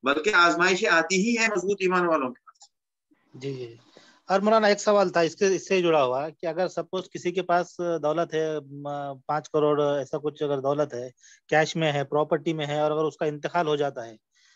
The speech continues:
Speaker 2: तो उसकी दौलत तो उसकी विरासत में तकसीम होगी, तो उस दौलत का उसको सवाब मिलेगा जो, जो विरासत में जाएगी, या उसने उस दौलत का कुछ ऐसे काम करके जाना चाहिए, जमा नहीं करना चाहिए?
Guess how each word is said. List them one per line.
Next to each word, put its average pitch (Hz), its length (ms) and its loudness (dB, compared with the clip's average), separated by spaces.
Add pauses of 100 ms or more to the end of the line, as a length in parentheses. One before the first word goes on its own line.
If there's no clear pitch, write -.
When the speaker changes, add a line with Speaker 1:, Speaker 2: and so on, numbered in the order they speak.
(160)
Speaker 2:
तो 175 160 4
उसकी 190 320 0
दौलत 170 340 4
तो 202 80 2
उसकी 190 240 0
विरासत 170 360 0
में 185 140 -8
तकसीम 185 360 -4
होगी, 143 400 -4 (440)
तो 170 80 -4
उस 202 180 0
दौलत 180 380 0
का 233 80 0
उसको 208 200 -4
सवाब 202 340 -2
मिलेगा 233 380 -4
जो, 185 160 -8
जो 175 140 -4
विरासत 180 360 -4
में 202 140 -6
जाएगी, 196 640 -6
या 190 120 4
उसने 185 300 -4
उस 208 160 0
दौलत 185 340 0
का 214 80 0
कुछ 202 320 -8
ऐसे 170 220 -6
काम 180 260 0
करके 180 240 -4
जाना 156 240 -4
चाहिए, 117 360 -12 (880)
जमा 160 220 0
नहीं 180 120 0
करना 131 240 -8
चाहिए? 113 280 -20